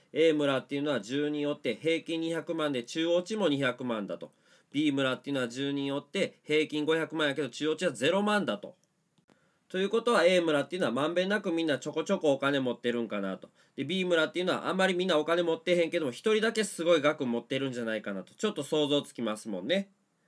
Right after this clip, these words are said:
で、実際にその通りやったんですね。ですから、このようにね、外れ値、外れ値がある場合は、平均値よりもね、中央値の方が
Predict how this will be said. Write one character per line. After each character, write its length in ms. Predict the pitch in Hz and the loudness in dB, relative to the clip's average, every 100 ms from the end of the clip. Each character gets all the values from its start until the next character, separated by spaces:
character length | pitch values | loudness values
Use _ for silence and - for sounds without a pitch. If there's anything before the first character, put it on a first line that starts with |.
| _ _ _ | _ _ _
で、 140 | - 214 | -2 0
実 320 | 175 156 175 | 0 -2 0
際 80 | 185 | 0
に 80 | 180 | 0
そ 160 | 151 | 0
の 100 | 139 | -2
通 180 | 131 131 | 2 2
り 60 | 107 | 2
や 100 | 101 | -2
っ 60 | |
た 120 | - 98 | -4 -8
ん 40 | |
で 80 | 85 | -10
す 140 | - | -6
ね。 220 | 151 170 - _ _ - | -4 -4 -8 _ _ -2
で 140 | 214 | -2
す 120 | 220 | -2
か 140 | - 208 | 2 4
ら、 220 | 185 - | 4 2
こ 140 | - 151 | -2 0
の 60 | |
よ 60 | 151 | 2
う 40 | |
に 100 | 156 | 2
ね、 100 | 170 143 - | -2 -4 -2
外 280 | 151 147 165 | 0 2 4
れ 140 | 180 | 2
値、 240 | 180 135 - - | 2 -6 -10 -8
外 300 | 135 139 147 | -4 -2 0
れ 120 | 156 | -2
値 140 | 147 | -2
が 100 | 123 | 0
あ 60 | 123 | 0
る 80 | 123 | 0
場 140 | 135 | 2
合 60 | 160 | 2
は、 120 | 120 | 0
平 320 | 139 165 170 | 0 -2 -2
均 240 | - 170 | -2 -4
値 80 | 165 | -2
よ 80 | 165 | 0
り 60 | 143 | 0
も 100 | 127 | -2
ね、 140 | 131 | -4
中 260 | - 156 165 | -4 -2 2
央 160 | 165 | 0
値 140 | 165 175 | -2 -2
の 100 | 180 | 0
方 160 | 233 | 2
が 160 | 156 | 0